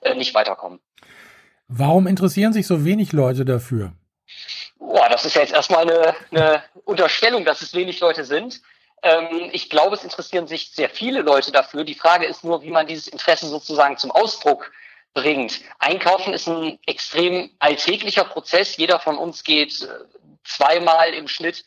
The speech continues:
Speaker 1: pro Woche im, im Lebensmittel ein-, einkaufen. Und dazu kommen halt diese ganzen anderen Gelegenheiten, wo ich meinte, hier holt man sich mal ein Getränk und da holt man sich mal ein, ein Sandwich oder irgendwas oder geht mittags in der Kantine essen. Ähm, das heißt, es ist ein sehr alltägliches, was wir sehr häufig machen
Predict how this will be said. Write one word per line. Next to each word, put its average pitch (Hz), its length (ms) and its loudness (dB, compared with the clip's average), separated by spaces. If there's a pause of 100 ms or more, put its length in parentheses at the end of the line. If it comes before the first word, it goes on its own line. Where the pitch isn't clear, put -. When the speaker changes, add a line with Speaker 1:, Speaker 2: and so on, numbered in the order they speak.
(280)
Speaker 1:
pro 147 160 -12
Woche 165 300 0
im, 151 200 -6
im 139 140 -14
Lebensmittel 151 400 -8
ein-, 165 180 -2 (260)
einkaufen. 165 460 -2
Und 147 60 -8
dazu 143 240 -2
kommen 139 220 -4
halt 135 160 -2
diese 127 140 -12
ganzen - 360 -12
anderen 160 220 -2
Gelegenheiten, 147 680 0 (220)
wo 139 120 -6
ich 135 100 -4
meinte, 143 220 2
hier 131 120 -4
holt 147 140 -4
man 135 120 0
sich 135 140 -4
mal 131 380 4
ein 135 160 -4
Getränk 143 480 -2
und 131 140 -4
da 131 100 4
holt 151 160 -4
man 139 140 -4
sich 139 160 -12
mal 131 320 4
ein, 131 260 -10
ein 139 80 -20
Sandwich 156 480 -6
oder 139 180 -2
irgendwas 139 400 -2
oder 120 140 -4
geht 135 160 -4
mittags 143 240 -10
in 131 60 -10
der 135 100 0
Kantine 147 400 -4
essen. 151 340 -6 (500)
Ähm, 139 120 -4
das 139 180 -2
heißt, 147 220 0
es 160 120 -8
ist 165 180 -12
ein 147 60 -12
sehr 156 200 2
alltägliches, 185 840 -2 (240)
was 147 180 0
wir 165 80 -2
sehr 151 300 2
häufig 180 400 0
machen 180 420 -2